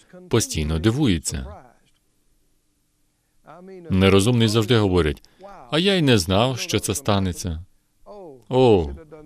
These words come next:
мені не слід було цього робити. О, ні, якби я тільки знав, я би не сказав так». Але це завжди відбувається потім, коли вже запізно. І навпаки,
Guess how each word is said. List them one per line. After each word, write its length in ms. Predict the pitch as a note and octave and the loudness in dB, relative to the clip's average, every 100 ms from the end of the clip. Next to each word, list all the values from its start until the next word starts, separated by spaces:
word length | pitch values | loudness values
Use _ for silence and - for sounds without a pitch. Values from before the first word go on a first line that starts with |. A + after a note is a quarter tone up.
| - | -12
мені 220 | A2+ D#3+ F#3 | -4 -2 0
не 120 | C#3 | -2
слід 280 | - C#3 B2+ | 0 -2 0
було 240 | B2 B2 | 0 0
цього 280 | - G2 F#2+ | -2 -2 0
робити. 540 | F2 D#2+ D#2 - C#2 - _ _ _ | -2 -2 -4 -6 -14 -16 _ _ _
О, 380 | - C#3+ E3+ C#3 | -8 -4 -2 0
ні, 380 | F2+ F#2 C#2+ D2 | 0 -2 -4 -2
якби 300 | F2+ F#2 C3+ | -2 0 0
я 120 | F#3+ | -2
тільки 420 | - D#3 - D3 | -4 -8 -2 -2
знав, 420 | G2 E2+ E2 C#2 - _ - - - - | -2 -2 -4 -8 -18 _ -20 -20 -20 -8
я 120 | G#2+ A#2+ | 2 4
би 120 | C#3+ | 4
не 120 | C#3+ | 0
сказав 480 | - C#3+ F2+ F#2 F2+ | 0 -2 0 -2 -2
так». 160 | - E2 _ _ _ _ _ | -8 -14 _ _ _ _ _
Але 220 | - F#2+ | 2 4
це 160 | G2 D3 | 4 0
завжди 360 | C3 A2+ A#2 F3+ | 0 -2 -2 -4
відбувається 500 | C3 B2 C#3 C3+ - | -2 0 0 0 -4
потім, 420 | - B2 D2 C2 - _ _ _ _ _ _ _ _ _ | -4 -4 -6 -12 -18 _ _ _ _ _ _ _ _ _
коли 240 | _ G#2+ G2+ | _ 2 4
вже 160 | G2 | 2
запізно. 500 | G#2 A#2+ C#3 E2 C#2+ B1+ - F#3+ F#3 _ _ _ D3+ D3+ A#3+ C4+ - E3+ | 0 -2 -2 -4 -6 -12 -18 -20 -20 _ _ _ -20 -20 -20 -20 -14 -4
І 100 | E3+ | -2
навпаки, 680 | F3 D#3 - F#2 E2 G2+ | 0 -2 -4 -8 -6 -8